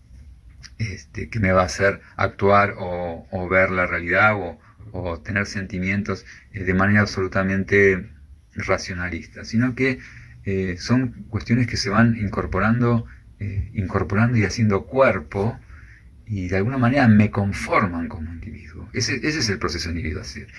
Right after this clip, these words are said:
individuación. Por eso, eh, para decir, no hay individuos per se. El ca-, este proceso de individuación responde a procesos sociales que van determinando esa manera de ser individuo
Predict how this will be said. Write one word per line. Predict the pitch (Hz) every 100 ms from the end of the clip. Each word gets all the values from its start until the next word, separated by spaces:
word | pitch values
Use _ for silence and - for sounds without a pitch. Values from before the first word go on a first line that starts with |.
| -
individuación. | 92 87 90 87 82 - 87 85 78
Por | 113
eso, | 160 117 - - -
eh, | 101
para | 98
decir, | 95 101 95
no |
hay | 160
individuos | 123 95 87 90 90 80
per | - 82
se. | 80 - - 82 76 - - - - -
El | - 104 -
ca-, | - 135 - -
este | 123 117 143
proceso | 104 -
de | -
individuación | 101 92 92 92 143
responde | 104 95 - 131 139 143 156 - - -
a | 101
procesos | 98 95 113 117
sociales | 113 87 - 117 117
que | -
van | 87 90
determinando | 87 78 - 87 90 92 87 87 - - - -
esa | 101 - 92
manera | 87 92 85
de | 80
ser | 90
individuo | 82 80 78 78 - -